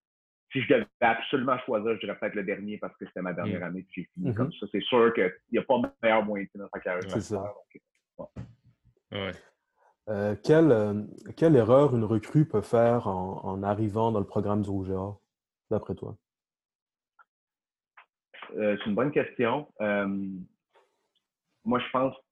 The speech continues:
Speaker 1: qu'une recrue peut faire l'erreur de, de, de,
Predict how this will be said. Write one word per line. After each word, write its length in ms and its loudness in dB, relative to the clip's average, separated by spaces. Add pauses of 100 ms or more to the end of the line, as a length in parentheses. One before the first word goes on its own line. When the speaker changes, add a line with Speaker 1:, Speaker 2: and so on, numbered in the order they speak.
(160)
Speaker 1:
qu'une 160 -4
recrue 380 -4
peut 200 -4
faire 140 4
l'erreur 380 4
de, 680 0 (500)
de, 400 -2 (200)
de, 320 0